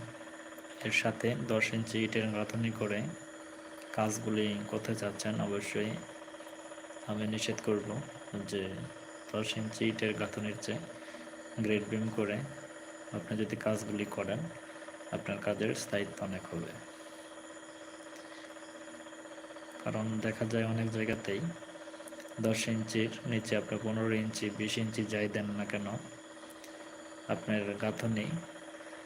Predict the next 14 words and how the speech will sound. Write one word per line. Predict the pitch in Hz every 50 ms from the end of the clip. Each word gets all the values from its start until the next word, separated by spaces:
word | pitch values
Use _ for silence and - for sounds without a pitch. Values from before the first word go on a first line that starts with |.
| - - - - - - - - - - - - -
হালকা | 107 104 101 - - 104 101
ভূমিকম্প | 107 107 107 110 107 - - 107 104 - 107 101 -
বা | 104 101 98
হালকা | 101 98 - - 107 101 101
ঝাঁকুনির | 98 - - - 107 107 101 98 - -
কারণে | 101 101 98 98 98 107 147 165 - - - - - - - - - - - - - - - - - - - - - 107
মাটির | 110 107 107 113 107 107 -
স্তর, | - - 110 110 107 113 131 135 - - - - - - - - - - - 110 107
বর্ষাকালে | 110 - - - 107 - - 107 110 110 107 -
পানি | 104 104 104 107 104 -
থাকার | - 107 101 104 107 - -
কারণে | 110 104 107 107 104 98 101 - 165 165 - - -
আপনার | - - 110 107 107 107
মাটির | 107 101 - 101 101